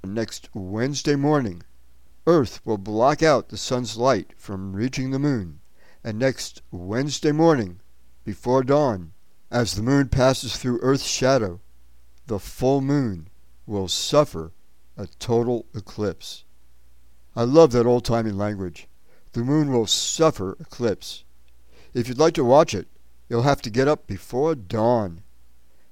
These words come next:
And you'll need a good view to the west. This eclipse takes place low in the sky, close to the western horizon. If you've got a good spot for watching the sunset,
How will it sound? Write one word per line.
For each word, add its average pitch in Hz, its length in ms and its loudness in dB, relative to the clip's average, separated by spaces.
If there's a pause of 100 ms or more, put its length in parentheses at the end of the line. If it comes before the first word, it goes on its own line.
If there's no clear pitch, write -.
(120)
And 123 580 2
you'll 113 200 -4
need 117 200 0
a 107 60 -4
good 143 300 2
view 143 180 2
to 143 160 -6
the 113 140 -2
west. 101 600 -2 (580)
This 160 200 2
eclipse 160 420 0
takes 139 280 -4
place 120 440 -2
low 120 440 2
in 147 80 0
the 143 80 -6
sky, 113 560 -2 (160)
close 139 380 0
to 131 120 -8
the 107 120 -4
western 127 420 -2
horizon. 120 560 0 (840)
If 117 180 -4
you've 110 160 -4
got 117 220 6
a 107 80 2
good 135 280 0
spot 147 440 2
for 107 120 -4
watching 117 360 0
the 120 80 -4
sunset, 147 560 -2